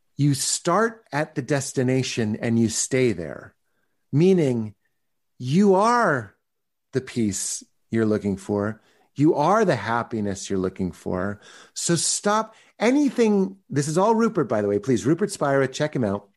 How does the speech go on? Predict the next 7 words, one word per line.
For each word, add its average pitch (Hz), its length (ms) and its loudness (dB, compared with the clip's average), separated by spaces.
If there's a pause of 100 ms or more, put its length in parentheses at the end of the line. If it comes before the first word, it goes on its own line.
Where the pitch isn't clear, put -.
(1080)
Anything 190 760 2
that 147 120 0
you're 139 120 2
focusing 151 560 -2
your 123 120 2
intention 117 520 -4
on, 92 400 -4